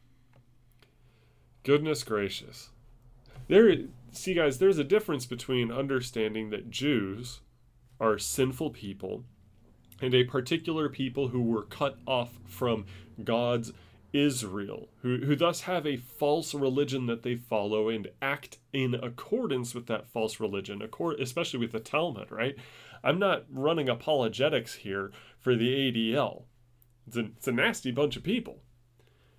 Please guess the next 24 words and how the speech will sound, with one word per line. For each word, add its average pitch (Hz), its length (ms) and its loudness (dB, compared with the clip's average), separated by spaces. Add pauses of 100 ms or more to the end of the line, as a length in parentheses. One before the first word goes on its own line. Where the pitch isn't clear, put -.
(220)
But 180 140 4
that 208 120 8
doesn't 240 280 8
mean 214 220 0
that 139 180 0 (100)
every 131 560 2 (140)
single 143 720 2
Jewish 135 500 -2
person 180 380 0
in 110 120 0
all 151 240 0
of 123 120 0
history 120 520 2
is 113 120 2
just 135 240 -4
gonna 123 200 0
do 160 300 0
all 147 180 4
this 127 200 0
stuff - 340 -6
that 113 160 -8
we 147 160 -2
don't 127 320 -6
like. - 320 -6